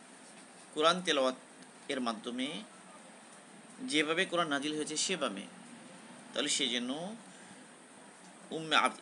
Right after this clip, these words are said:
ইবনে উম-, ইবনে উম্মে আবদ মানে আব্দুল্লাহ মাসউদ রাদিয়াল্লাহু আনহুর কিরাত অনুসারে যেন তিলাওয়াত করে।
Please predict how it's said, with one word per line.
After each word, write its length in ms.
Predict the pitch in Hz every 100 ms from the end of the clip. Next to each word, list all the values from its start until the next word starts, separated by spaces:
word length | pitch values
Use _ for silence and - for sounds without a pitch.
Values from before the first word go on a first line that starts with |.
| 151
ইবনে 180 | 175
উম-, 400 | 175 131 - 127 -
ইবনে 320 | 151 143 165 185
উম্মে 260 | - 170 165
আবদ 280 | - 170 175
মানে 180 | 170 190
আব্দুল্লাহ 280 | 156 120 139
মাসউদ 300 | 120 135 147
রাদিয়াল্লাহু 320 | 139 127 139
আনহুর 200 | 151 -
কিরাত 480 | 127 117 143 165 175 - -
অনুসারে 480 | 131 127 135 127 185
যেন 180 | 185 135 135
তিলাওয়াত 360 | 131 120 110 -
করে। 180 | 104